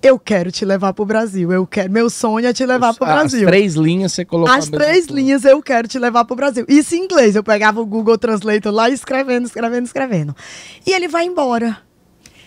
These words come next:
Speaker 1: E aí aquilo machuca, senhor Emiliana, último dia.
Speaker 2: Ou seja,
Speaker 1: Eu almoçava, jantava com o povo.
Speaker 2: décimo oitavo treinamento. Quatro anos.
Speaker 1: Não, n-, n-,
Speaker 2: Esse
Speaker 1: depois
Speaker 2: era o,
Speaker 1: a gente
Speaker 2: esse era o
Speaker 1: fez, é, era o quin-, é,
Speaker 2: décimo quinto.
Speaker 1: décimo quinto.
Speaker 2: Décimo quinto
Speaker 1: Por aí.
Speaker 2: treinamento.
Speaker 1: É.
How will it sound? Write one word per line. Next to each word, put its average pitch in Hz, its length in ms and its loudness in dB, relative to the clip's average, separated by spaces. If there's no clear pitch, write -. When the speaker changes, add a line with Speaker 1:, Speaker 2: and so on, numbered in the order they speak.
Speaker 1:
E 294 100 2
aí 320 240 0
aquilo 285 420 -4
machuca, 277 600 -2
senhor 269 280 -4
Emiliana, 269 800 -4
último 285 440 -4
dia. 262 400 -2
Speaker 2:
Ou 151 80 2
seja, 127 340 0
Speaker 1:
Eu 320 60 4
almoçava, 226 720 -2
jantava 226 520 -4
com 220 120 -6
o 202 40 -8
povo. 208 320 -4
Speaker 2:
décimo 196 920 0
oitavo 151 800 0
treinamento. 139 720 -2
Quatro 165 640 2
anos. 160 360 0
Speaker 1:
Não, 190 540 0
n-, 196 160 -4
n-, 208 240 0
Speaker 2:
Esse 156 160 -2
Speaker 1:
depois - 0 -
Speaker 2:
era 180 140 2
o, - 20 2
Speaker 1:
a 180 40 0
gente 180 100 0
Speaker 2:
esse 202 140 2
era 190 100 4
o 180 40 -2
Speaker 1:
fez, 240 300 -2
é, 247 160 -4
era 320 260 -2
o 294 140 -4
quin-, 285 480 -6
é, 233 280 2
Speaker 2:
décimo 214 260 2
quinto. 226 100 -2
Speaker 1:
décimo 185 300 0
quinto. 214 200 -2
Speaker 2:
Décimo 202 360 4
quinto 170 180 0
Speaker 1:
Por 185 60 -4
aí. - 20 -4
Speaker 2:
treinamento. 165 640 0
Speaker 1:
É. 170 280 -6